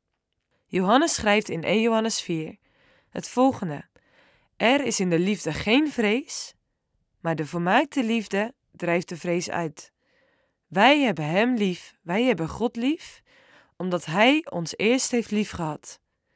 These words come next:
God is liefde, en wie in de liefde blijft, blijft in God, en God in hem." Weet je hoe dat werkt? Op de momenten dat je jezelf eenzaam voelt,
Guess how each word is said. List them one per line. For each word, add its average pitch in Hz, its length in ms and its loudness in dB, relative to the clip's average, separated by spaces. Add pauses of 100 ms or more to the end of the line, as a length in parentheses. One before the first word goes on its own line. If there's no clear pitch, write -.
(460)
God - 420 0
is 185 220 -4
liefde, 175 560 -2 (560)
en 170 140 -6
wie 170 160 -2
in 156 120 -2
de 147 100 -4
liefde 240 380 0
blijft, 190 560 -2 (460)
blijft 214 340 2
in 220 100 -4
God, - 440 -2 (440)
en 156 180 -6
God - 460 -2 (380)
in 226 180 2
hem." 160 420 -4 (1500)
Weet 269 280 4
je 302 60 -2
hoe 294 100 2
dat 294 160 -2
werkt? - 540 -2 (960)
Op 190 140 -6
de 220 100 -2
momenten 214 520 4
dat 180 160 0
je 180 80 -6
jezelf 165 380 -2
eenzaam 254 540 0
voelt, - 600 -6